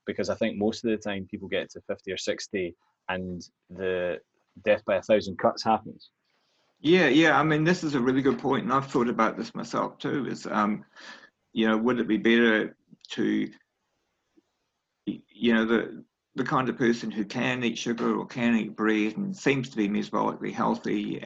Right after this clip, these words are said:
Speaker 2: you know, is, you know, is metabolically healthy and isn't noticing the kind of things that I notice about these foods, will it be better to be that person, or is it gonna catch up with them overall? Um, yeah, I mean, I don't really have an answer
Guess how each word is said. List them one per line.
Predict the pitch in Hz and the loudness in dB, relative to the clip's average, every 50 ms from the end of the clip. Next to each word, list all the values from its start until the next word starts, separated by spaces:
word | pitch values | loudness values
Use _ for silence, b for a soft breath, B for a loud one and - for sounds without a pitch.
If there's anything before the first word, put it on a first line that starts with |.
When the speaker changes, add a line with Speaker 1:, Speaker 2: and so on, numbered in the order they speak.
| - | -8
Speaker 2:
you | - | -4
know, | 107 101 92 95 | 0 2 2 2
is, | 98 107 98 - - - | 2 0 0 -2 -8 -6
you | - 98 | -4 -2
know, | 95 104 | -2 0
is | - 113 117 117 | 0 0 0 0
metabolically | - - 107 95 - 104 98 98 - - 104 101 | 0 -2 -2 -2 -2 -2 -2 -2 -4 -6 -10 -8
healthy | 104 110 107 107 107 - 110 104 | -4 -4 -4 -4 -4 -4 -4 -4
and | 98 - | -2 0
isn't | - 139 127 123 107 - | 0 0 0 0 -2 0
noticing | 117 117 117 123 120 135 131 - 117 101 98 98 - b b b b b b b b _ _ _ _ - | 4 4 4 4 4 2 -2 -4 -4 -4 -6 -6 -10 b b b b b b b b _ _ _ _ -14
the | 117 | -10
kind | - - 117 110 107 | -4 -2 -2 -2 -2
of | 101 | -2
things | - 120 120 117 - | -4 -2 -2 0 0
that | 113 107 | 2 4
I | 110 113 123 | 4 4 4
notice | 131 123 113 113 110 101 - | 4 2 2 0 0 -4 -6
about | 101 92 107 104 - - | -6 -4 -4 -4 -4 -6
these | - 107 101 98 95 - | -6 -6 -6 -6 -8 -10
foods, | - - - 104 104 104 104 98 98 - | -12 -6 -4 -2 -2 -2 -4 -6 -8 -8
will | 92 110 127 147 151 | -2 2 4 4 4
it | - | 4
be | 127 123 | 2 -2
better | 107 - 110 113 113 107 | 0 2 0 0 0 -4
to | 92 - 95 | -8 -8 -6
be | 92 110 113 120 | -2 0 2 2
that | 113 101 - 85 _ | 0 -2 -6 -8 _
person, | - 95 98 95 - - 92 95 | -8 -6 -6 -6 -8 -8 -6 -4
or | 95 | -2
is | 104 120 135 | -2 0 -2
it | - 131 | -2 -2
gonna | 107 98 98 98 | -2 -2 -2 -4
catch | 98 - - - - - - | -6 -10 -12 -12 -10 -8 -8
up | - - - | -8 -8 -10
with | - - - | -12 -12 -10
them | - 98 98 98 - B B B B B B B - | -8 -8 -8 -8 -10 B B B B B B B -4
overall? | 104 104 104 95 101 98 95 98 104 104 104 104 107 107 104 101 - - | 0 0 0 0 0 0 0 2 2 2 2 2 2 0 0 -2 -4 -4
Um, | - 107 101 104 101 101 98 98 - b b b b b _ _ - | -4 -2 0 0 0 -2 -4 -6 -10 b b b b b _ _ -4
yeah, | 110 117 120 120 | 0 2 2 2
I | 107 | 2
mean, | 104 110 | 0 -2
I | 110 117 127 139 | -2 0 0 0
don't | 139 127 - | 0 0 0
really | 107 113 107 107 | 2 2 2 2
have | 107 104 98 | 0 -2 -2
an | 101 101 | 0 0
answer | 104 113 117 113 - | 0 0 0 -2 -6